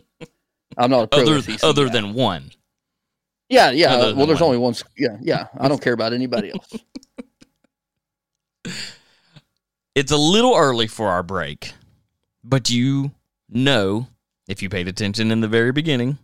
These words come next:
Speaker 1: and you weren't still, uh, you know, dancing to our jig and our, and our new intro, that the football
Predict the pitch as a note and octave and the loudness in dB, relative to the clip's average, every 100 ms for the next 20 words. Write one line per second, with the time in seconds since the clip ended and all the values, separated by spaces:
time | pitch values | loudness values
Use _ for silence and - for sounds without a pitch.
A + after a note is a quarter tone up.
0 | _ _ _ F#2 G2+ G#2 G#2+ - - A2 | _ _ _ -6 -4 -2 -4 -4 -2 -2
1 | G2+ G2+ G2 F#2 E2 G#2+ _ _ _ _ | -2 0 0 0 -4 -10 _ _ _ _
2 | _ A2 F#2 G2 D#2+ F#2+ G2 G#2+ F#2 G#2+ | _ -4 -4 -4 -4 -4 -4 -8 -6 -4
3 | G2+ G2 G#2 G2 G2 F#2+ F2+ F#2 F#2+ - | -4 -6 -6 -6 -6 -8 -8 -8 -8 -8
4 | F#2+ F#2 F#2 F#2 G2 - D#2+ D2+ G2 _ | -8 -6 -6 -6 -8 -8 -8 -8 -12 _
5 | _ _ _ _ _ _ _ _ _ _ | _ _ _ _ _ _ _ _ _ _
6 | _ _ _ _ _ - - - _ _ | _ _ _ _ _ -20 -20 -20 _ _
7 | G#2 A2 G#2 - - _ _ _ _ _ | 0 0 0 -4 -10 _ _ _ _ _
8 | _ _ _ - A2 - C3+ A#2 G2+ F2 | _ _ _ -4 -2 2 0 2 0 0
9 | E2+ E2+ | -4 -8